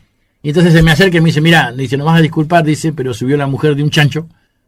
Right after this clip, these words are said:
Dice, "Cagamos", digo, "yo subió la chancha", digo, "yo acá, viste, <laughs> estamos al, al horno. Y te vamos a bajar", dice, "en la esquina de veinticinco de mayo y General Paz cuando doblamos". "Sí", le digo, "joya, no hay problema". Bajé ahí en la esquina de General Paz y veinticinco de mayo, lo primero que hice fue ir a Las de Oro,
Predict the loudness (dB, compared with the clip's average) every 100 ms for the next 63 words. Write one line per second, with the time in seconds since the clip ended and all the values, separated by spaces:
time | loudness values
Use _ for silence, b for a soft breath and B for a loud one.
0 | -4 -4 -2 -2 -2 0 2 2 4 4
1 | 4 4 4 2 2 2 2 2 2 2
2 | 2 2 2 0 0 0 0 -2 -2 -4
3 | -8 -6 -2 2 2 2 -2 -6 b b
4 | b _ -6 -2 0 2 2 4 2 2
5 | 2 2 2 0 0 2 2 2 0 0
6 | 2 2 2 0 0 0 0 -2 0 -2
7 | -2 0 2 2 0 -4 -2 0 2 0
8 | 0 -2 -2 -2 -4 -4 -6 -8 -12 _
9 | _ _ _ -2 0 4 4 4 2 2
10 | 2 4 4 4 0 -6 _ _ -6 -2
11 | -2 0 0 0 2 2 2 -2 -4 -2
12 | 0 0 0 0 0 0 2 0 0 0
13 | -2